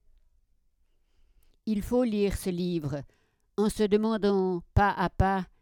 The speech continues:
si on aurait réagi autrement, si on avait su, avant eux, autrement qu'eux, échapper aux griffes du piège.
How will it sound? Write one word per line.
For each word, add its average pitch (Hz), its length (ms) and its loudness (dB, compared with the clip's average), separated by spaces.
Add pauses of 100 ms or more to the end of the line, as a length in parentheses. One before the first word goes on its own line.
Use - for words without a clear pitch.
(460)
si - 200 -4
on 185 100 0
aurait 226 300 0
réagi 196 720 -2
autrement, 196 600 -4 (380)
si - 200 -8
on 165 100 0
avait 185 260 0
su, 202 520 -2 (440)
avant 190 300 0 (200)
eux, 208 300 8 (800)
autrement 190 680 2
qu'eux, 170 280 0 (920)
échapper 190 720 0 (400)
aux 185 120 4
griffes 180 320 -2
du 180 120 -4
piège. 147 520 -2